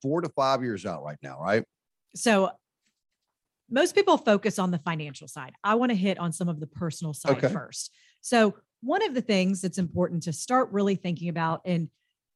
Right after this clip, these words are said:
Speaker 2: you know, Jeff and I have a whole webinar where we talk about this, is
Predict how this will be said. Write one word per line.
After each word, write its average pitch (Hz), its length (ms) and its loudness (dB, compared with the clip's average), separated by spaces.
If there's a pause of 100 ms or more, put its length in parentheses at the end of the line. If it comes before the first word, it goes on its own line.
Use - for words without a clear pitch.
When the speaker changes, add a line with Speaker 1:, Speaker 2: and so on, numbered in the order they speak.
(120)
Speaker 2:
you 170 80 -10
know, - 100 -10
Jeff 269 200 0
and 269 100 2
I 214 60 6
have 180 100 2
a 175 40 0
whole 175 220 0
webinar 165 340 0
where 156 100 -2
we 151 100 -4
talk 160 260 -6
about 151 260 -8
this, 147 320 -6
is 196 240 0